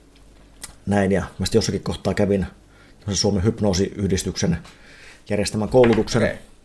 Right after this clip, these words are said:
Speaker 1: Ja siinä on vielä pari osiota, että ne jos käy, niin sitten mä oon mentaalivalmentaja sen jälkeen.
Speaker 2: Okei.
Speaker 1: Mutta tämmöistä suggestio-hommaa, että ni-, niitä on käyttänyt, käytin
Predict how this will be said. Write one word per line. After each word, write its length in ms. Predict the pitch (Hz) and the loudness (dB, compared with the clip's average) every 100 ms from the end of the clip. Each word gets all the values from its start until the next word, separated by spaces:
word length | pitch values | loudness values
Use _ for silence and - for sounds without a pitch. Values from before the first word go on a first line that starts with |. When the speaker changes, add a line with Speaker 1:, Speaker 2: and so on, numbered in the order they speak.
| - 98 | -20 -14
Speaker 1:
Ja 60 | |
siinä 200 | - 101 | -8 -6
on 60 | 104 | -2
vielä 140 | 113 | -2
pari 300 | - 110 107 | 0 0 0
osiota, 300 | 101 107 101 | 0 0 -2
että 120 | 98 | -2
ne 80 | 101 | -2
jos 140 | 101 - | -4 -2
käy, 220 | 104 95 | -4 -4
niin 80 | 90 | -4
sitten 220 | 82 - | -8 -8
mä 60 | 95 | -6
oon 100 | 95 | -2
mentaalivalmentaja 840 | 104 90 92 90 87 87 87 90 | -2 -4 -4 -4 -4 -4 -4 -4
sen 160 | 87 92 | -4 -4
jälkeen. 320 | 90 - 87 | -6 -6 -6
Speaker 2:
Okei. 180 | 82 - | -2 -2
Speaker 1:
Mutta 160 | 87 - - - - - - - - - - | -2 -8 -20 -18 -18 -20 -20 -20 -20 -20 -10
tämmöistä 220 | 101 113 143 | -4 -2 2
suggestio-hommaa, 1300 | 131 127 117 - 107 98 - - - 113 107 104 | 2 2 0 4 2 2 -6 -18 -6 -2 0 -2
että 160 | 98 101 | -2 -4
ni-, 200 | 104 - | -6 -4
niitä 240 | 117 113 117 | -4 0 0
on 100 | 117 | 2
käyttänyt, 420 | 110 - 113 90 - - - - | 2 2 0 0 -6 -20 -20 -6
käytin 340 | 92 95 107 | -2 0 -2